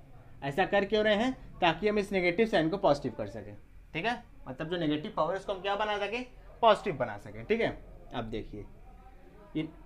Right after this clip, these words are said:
माइनस टू upon थ्री है, प्लस टू upon थ्री कैसे होगी? जब हम वन upon सिक्सटी फ़ोर कर देंगे, यानी रेसिप्रोकल कर देंगे, अल्टी पल्टी कर देंगे, ठीक है, डिवाइडेड by, इसको हम क्या लिख देंगे?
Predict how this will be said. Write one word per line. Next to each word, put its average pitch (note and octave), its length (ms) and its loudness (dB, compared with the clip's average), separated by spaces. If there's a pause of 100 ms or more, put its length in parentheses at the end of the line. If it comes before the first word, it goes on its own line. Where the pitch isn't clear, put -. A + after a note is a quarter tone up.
(100)
माइनस G3 400 2
टू A3+ 60 4
upon A3 320 4
थ्री G#3+ 140 0
है, A#3 300 0
प्लस G#3+ 220 4
टू A3 60 4
upon G#3+ 240 4
थ्री G#3 120 2
कैसे G#3+ 260 6
होगी? F#3 180 8
जब E3+ 120 8
हम G3+ 200 2
वन G3 140 8
upon F#3+ 320 6
सिक्सटी F#3+ 280 -2
फ़ोर E3+ 180 4
कर B2 120 -2
देंगे, B2+ 240 0
यानी F3 180 2
रेसिप्रोकल F3 520 4
कर A2+ 140 -2
देंगे, G#2+ 300 -8 (440)
अल्टी D#3+ 240 4
पल्टी A2 280 -2
कर G#2+ 180 -4
देंगे, G#2+ 220 -6
ठीक G#3+ 220 0
है, A#3+ 140 -4 (2000)
डिवाइडेड B2 460 -4
by, A2+ 160 -6 (600)
इसको D3 180 -4
हम F#3+ 100 -2
क्या F#3 120 2
लिख F#3 180 0
देंगे? F#3+ 260 -2